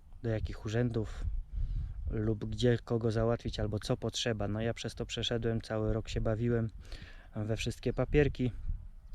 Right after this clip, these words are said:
także mniej więcej mogę coś powiedzieć, coś pom-, pomóc lub coś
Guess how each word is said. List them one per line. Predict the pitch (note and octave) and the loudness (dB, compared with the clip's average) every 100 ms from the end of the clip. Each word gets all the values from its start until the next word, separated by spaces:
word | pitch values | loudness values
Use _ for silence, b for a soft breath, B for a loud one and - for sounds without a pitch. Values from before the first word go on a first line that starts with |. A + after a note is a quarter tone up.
| - - - - | -12 -12 -8 -2
także | A2 G#2+ | 0 4
mniej | A#2 A#2+ | 4 6
więcej | A#2+ A#2 A2+ | 4 4 2
mogę | A2 A2 A2 | 0 0 -2
coś | - A2+ - | -2 -4 -2
powiedzieć, | A#2+ A2 B2+ B2 A2+ | 0 4 4 4 -2
coś | - A2 - | -4 -8 -6
pom-, | A#2 G#2 G#2 A2 - | -4 -4 -4 -4 4
pomóc | B2+ B2+ A#2 - B B B B B B B B B - | 6 6 4 -6 B B B B B B B B B 0
lub | A#2 A2+ - - - - - - - - - - - - b b b b | 2 2 -2 -16 -16 -16 -10 -4 -2 -4 -8 -10 -12 -14 b b b b
coś | - A2 G#2+ - | 0 0 0 -4